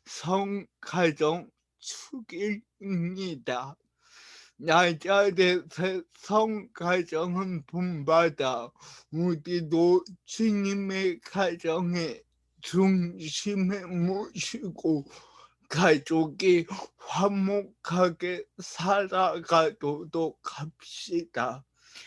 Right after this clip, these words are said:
해체된 과정과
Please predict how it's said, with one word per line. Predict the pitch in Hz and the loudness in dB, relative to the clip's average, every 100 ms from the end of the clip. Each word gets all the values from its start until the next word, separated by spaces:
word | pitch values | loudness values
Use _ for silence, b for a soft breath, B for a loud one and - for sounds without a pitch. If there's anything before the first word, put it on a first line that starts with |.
| B B B - | B B B 2
해체된 | 226 214 - - 185 196 170 175 170 170 _ - | 4 4 0 -8 -2 0 0 -2 -2 -6 _ -14
과정과 | - 165 165 170 151 170 175 | 0 2 2 2 0 0 -4